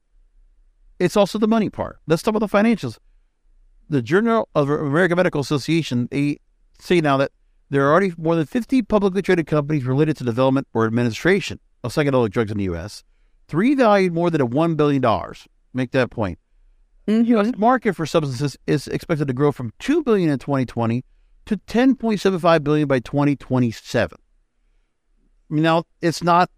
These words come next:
Speaker 1: to the level where cannabis is in the fifty billion dollar or fifty billion dollar range, but still, that growth trajectory is fast.
Speaker 2: Yeah.
Speaker 1: So talk to me about the appeal of psychedelics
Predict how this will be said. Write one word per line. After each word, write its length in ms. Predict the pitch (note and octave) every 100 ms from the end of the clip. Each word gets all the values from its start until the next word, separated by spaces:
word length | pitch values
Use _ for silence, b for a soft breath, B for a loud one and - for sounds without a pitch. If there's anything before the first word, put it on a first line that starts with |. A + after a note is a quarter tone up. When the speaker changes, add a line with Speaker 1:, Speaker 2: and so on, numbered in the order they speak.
| -
Speaker 1:
to 80 | E3
the 60 |
level 340 | D#3+ D#3+ D#3 D#3
where 160 | C#3+
cannabis 480 | D3+ A3 D4 C#4+ C3
is 320 | C3 C#3 B2+ -
in 100 | D3+
the 140 | C3
fifty 260 | B2 E3 C#3
billion 240 | D#3 E4
dollar 240 | A#3 B2 A#2+
or 80 | B2+
fifty 200 | D#3+ D3+
billion 240 | G#3+ F4
dollar 200 | D3 A2
range, 260 | G#2+ C3 - _ _ -
but 180 | E3+
still, 400 | - - C4+ F3+ b b
that 260 | G#2+ D#3+ C4 -
growth 280 | A#2 A#3+ B3+
trajectory 520 | C3+ B2 A#2 A#2+ C3+
is 320 | C#3 G#2 - - _
fast. 560 | - C#3 E2+ - - - _ _ _ _ _
Speaker 2:
Yeah. 160 | E3 D#3 _ -
Speaker 1:
So 420 | D#3+ D#3+ D#3+ - _ -
talk 200 | F3+ A3
to 80 |
me 100 | C4
about 200 | D4 G#3
the 60 | F3+
appeal 360 | C#3+ - F3+ E3+
of 80 | C3+
psychedelics 500 | D3 C3+ C3+ C3